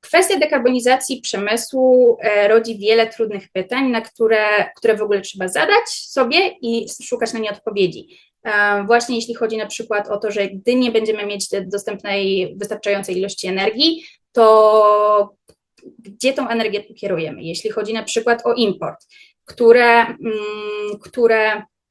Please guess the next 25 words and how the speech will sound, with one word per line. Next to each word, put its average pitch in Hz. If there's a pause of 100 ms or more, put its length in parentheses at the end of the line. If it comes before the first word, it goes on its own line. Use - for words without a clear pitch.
(500)
mm, 208 (600)
które 254
branże 247
jesteśmy 233
w 233
stanie 233
powiedzieć, 226
że 220 (220)
okej, 294 (200)
jeśli 233
nie 240
są 233
w -
stanie 226
się -
konkurencyjnie 226
utrzymać, 220
to -
jesteśmy 220
w -
stanie 220
sobie 208
z -
tym 202
poradzić, 208